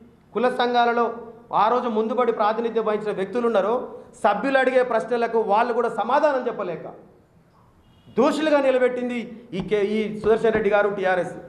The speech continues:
ఈరోజు ఆ రోజు చేయాల్సిన పని ఈరోజు చేయకుండా, ఏ పూటకి ఎలక్షన్లు వస్తాయో తెలియదు,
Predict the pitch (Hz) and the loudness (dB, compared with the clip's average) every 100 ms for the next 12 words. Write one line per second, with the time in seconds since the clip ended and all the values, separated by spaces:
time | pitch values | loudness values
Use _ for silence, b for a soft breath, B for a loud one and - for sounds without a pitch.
0 | - - - - - - - - - - | -20 -20 -20 -20 -20 -20 -20 -20 -16 -2
1 | 165 233 254 277 277 - - - - - | 2 4 4 4 2 0 -6 -16 -6 0
2 | 180 247 247 240 240 233 240 214 202 220 | 2 2 2 2 0 -2 -2 -2 2 2
3 | 208 160 180 220 262 277 - - - - | 2 -4 0 0 2 0 -2 -12 -20 -20
4 | _ 135 202 233 262 254 247 240 240 247 | _ 0 2 2 2 0 2 0 0 0
5 | 240 240 233 220 190 196 156 | 0 2 0 2 0 0 -2